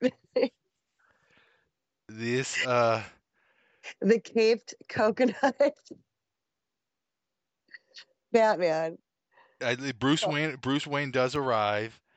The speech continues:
Speaker 2: and he's got this heavy gift, and he won't drop, he won't even let
Speaker 1: Yeah,
Speaker 2: anyone
Speaker 1: what
Speaker 2: else
Speaker 1: was
Speaker 2: touch
Speaker 1: in
Speaker 2: it.
Speaker 1: the gift?
Speaker 2: And we, we
Speaker 1: What
Speaker 2: don't,
Speaker 1: was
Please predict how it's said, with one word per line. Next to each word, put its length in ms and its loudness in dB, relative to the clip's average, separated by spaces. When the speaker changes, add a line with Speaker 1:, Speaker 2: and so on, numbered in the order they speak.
Speaker 2:
and 180 -8
he's 140 -8
got 220 0
this 200 -8
heavy 420 -6
gift, 500 -4
and 100 -10
he 60 -8
won't 300 -8
drop, 320 0
he 100 -8
won't 240 -6
even 260 -8
let 220 -2
Speaker 1:
Yeah, 0 -
Speaker 2:
anyone 360 -2
Speaker 1:
what 20 0
Speaker 2:
else 180 -2
Speaker 1:
was 60 -8
Speaker 2:
touch 220 -4
Speaker 1:
in 0 -
Speaker 2:
it. 220 0
Speaker 1:
the 60 -6
gift? 300 -2
Speaker 2:
And 180 -4
we, 100 2
we 100 6
Speaker 1:
What 20 0
Speaker 2:
don't, 120 4
Speaker 1:
was 100 4